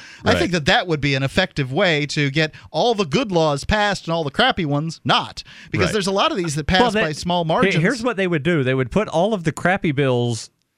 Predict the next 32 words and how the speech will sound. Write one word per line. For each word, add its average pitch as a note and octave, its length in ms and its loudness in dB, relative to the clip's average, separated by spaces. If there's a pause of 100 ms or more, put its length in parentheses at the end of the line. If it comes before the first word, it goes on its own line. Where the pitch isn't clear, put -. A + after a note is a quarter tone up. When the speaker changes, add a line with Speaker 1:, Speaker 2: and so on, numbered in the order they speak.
(320)
Speaker 2:
into D3 320 2
one E3 380 0
big E3 280 0
giant D3+ 500 0
bill. G2+ 460 2
Speaker 1:
Well, D#3+ 140 0
forty-six B3+ 840 0
of B3+ 80 -2
the A3 120 -4
states, A3+ 520 -2
um, F3+ 220 0
do D#3+ 140 2
not F#3 200 2
allow D#3+ 380 2
you D#3 100 -2
to C#3 80 -2
put C#3+ 220 -4
two F3+ 180 0
different C#3+ 240 -2
proposals C3 580 0
in, A2+ 400 0
um, B2+ 80 4
Speaker 2:
Right, A#2 160 2
but C3 120 4
Speaker 1:
to A2 80 0
Speaker 2:
Congress G3 560 0
does. G2+ 420 -4
Speaker 1:
Yes, C#3+ 340 0
that's B2 200 -2
right. B2 180 0
The D3+ 60 2
Speaker 2:
And D3 40 6